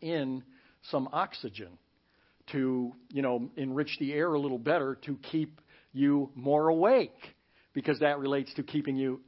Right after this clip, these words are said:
at the machines or the tables or whatever it is longer. All kinds of stuff going on with this. So I walk in, and I'm like, "You know what, I am so intimidated by all this.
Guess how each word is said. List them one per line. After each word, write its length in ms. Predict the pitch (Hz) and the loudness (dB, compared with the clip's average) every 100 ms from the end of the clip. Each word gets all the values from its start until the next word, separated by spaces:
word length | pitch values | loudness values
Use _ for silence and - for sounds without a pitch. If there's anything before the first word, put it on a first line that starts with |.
| - | -6
at 160 | 131 - | -6 -4
the 80 | |
machines 580 | 127 117 - 156 151 147 | -6 -6 -4 -2 -2 -2
or 80 | 131 | -4
the 120 | 113 | -6
tables 500 | - 151 147 143 123 | -4 0 2 0 -2
or 60 | 135 | -4
whatever 240 | 127 127 | -4 -4
it 40 | 120 | -6
is 160 | 117 - | -10 -10
longer. 600 | 143 202 226 185 87 - _ _ _ | -6 -4 -4 -6 -12 -20 _ _ _
All 180 | - 175 | -2 -2
kinds 360 | - 180 170 127 | 0 0 0 -2
of 80 | 110 | -6
stuff 240 | - 120 | -4 -4
going 220 | - 120 113 | -4 -8 -6
on 200 | 113 101 | -8 -10
with 120 | 92 | -16
this. 180 | - - _ _ _ _ _ _ _ - - - - _ - | -20 -20 _ _ _ _ _ _ _ -20 -20 -20 -20 _ -6
So 120 | - 156 | 4 8
I 160 | 220 | 8
walk 340 | 247 220 202 - | 8 6 4 2
in, 440 | 175 175 180 175 | 2 4 4 0
and 260 | 151 160 160 | 0 2 4
I'm 180 | 175 175 | 4 4
like, 360 | 165 160 151 | 6 4 2
"You 60 | 156 | 0
know 60 | |
what, 100 | 151 | 2
I 100 | 151 | 4
am 140 | 165 143 | 2 0
so 220 | - 156 | 0 0
intimidated 680 | 139 131 156 143 131 120 117 | 0 -2 -2 0 -2 -4 -2
by 200 | 120 123 | 0 0
all 180 | 120 120 | 0 -2
this. 340 | 123 123 - | -4 -6 -10